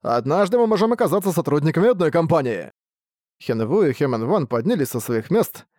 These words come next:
и горячо пожали друг другу руки, прежде чем разойтись. По дороге домой с лица Хен Ву не сходила довольная улыбка. <laughs> «Ха-ха-ха-ха! Что это за невероятно золотой водопад?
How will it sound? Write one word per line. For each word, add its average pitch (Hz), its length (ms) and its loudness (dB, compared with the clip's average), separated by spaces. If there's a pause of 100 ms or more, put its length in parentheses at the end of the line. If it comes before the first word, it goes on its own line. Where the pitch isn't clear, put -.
(240)
и - 80 -2
горячо 160 340 0
пожали 135 300 0
друг 120 160 -4
другу 123 240 0
руки, 147 400 0 (260)
прежде 123 340 0
чем 143 200 -2
разойтись. 120 600 -4 (680)
По 131 100 -2
дороге 147 300 0
домой 135 340 0
с - 120 -8
лица 226 260 -4
Хен 139 200 -2
Ву 170 100 0
не 160 100 0
сходила 143 420 0
довольная 139 420 2
улыбка. 123 680 0 (180)
<laughs> - 180 -20
«Ха-ха-ха-ха! 190 1120 0 (420)
Что - 260 -4
это 131 200 2
за 147 120 0
невероятно 147 420 2
золотой 160 340 2
водопад? 190 580 0